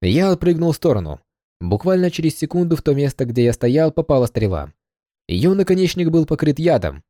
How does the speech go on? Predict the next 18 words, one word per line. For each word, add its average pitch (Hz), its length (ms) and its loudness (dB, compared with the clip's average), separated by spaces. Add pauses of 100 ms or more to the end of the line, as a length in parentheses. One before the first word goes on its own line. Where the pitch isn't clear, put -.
(300)
да 151 260 2
непростым. 113 640 -4 (800)
Обычный 185 420 0
человек 180 380 2
без 165 220 0
иммунитета 160 500 0
проваляется 143 520 2
без 127 200 0
сознания 120 480 -2
около 113 320 0
трёх 101 240 -2
дней. 90 300 -4 (720)
Кажется, 110 440 0
отец 110 340 0
серьёзно 131 460 0
относился 117 460 -4
к - 60 -8
экзамену. 90 600 -4